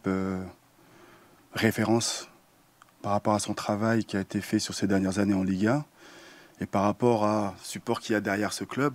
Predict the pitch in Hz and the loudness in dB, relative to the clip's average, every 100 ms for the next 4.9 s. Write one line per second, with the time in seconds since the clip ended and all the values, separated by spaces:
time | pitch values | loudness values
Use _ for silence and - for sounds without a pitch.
0 | 120 - 107 110 113 104 101 104 95 90 | -4 -6 -4 -2 -2 -2 -2 -4 -4 -2
1 | - 104 - 113 113 110 120 104 95 95 | 0 0 6 8 8 6 4 4 4 2
2 | - 135 110 - 147 117 - 110 110 110 | 4 8 8 8 4 4 4 8 8 6
3 | 123 127 - 117 107 113 113 - 123 135 | 4 0 0 0 2 4 2 2 4 4
4 | 123 - - _ 110 104 95 90 87 | 2 -6 -20 _ 2 2 2 0 -2